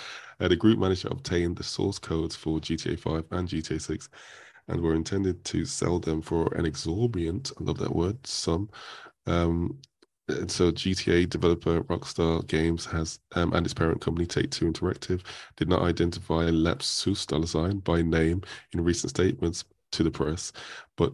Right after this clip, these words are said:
Uber is of the understanding that they are the same group that hacked their own systems. Y'all need to get better antivirus software, man. Um, here's what Uber had to say.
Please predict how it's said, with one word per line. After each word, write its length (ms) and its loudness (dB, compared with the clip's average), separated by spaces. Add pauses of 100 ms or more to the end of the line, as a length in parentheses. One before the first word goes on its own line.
(180)
Uber 880 4 (120)
is 320 2
of 300 0 (160)
the 160 0
understanding 760 0
that 180 0
they 260 4
are 140 0
the 100 -4
same 360 2
group 320 2
that 100 -4
hacked 360 -6
their 140 -4 (120)
own 200 -8
systems. 1080 -8 (520)
Y'all 160 0
need 80 -2
to 100 -4
get 260 0
better 180 0
antivirus 520 0
software, 400 -4
man. 180 -4 (520)
Um, 360 2 (120)
here's 180 6
what 140 6
Uber 180 6
had 140 2
to 100 -2
say. 220 0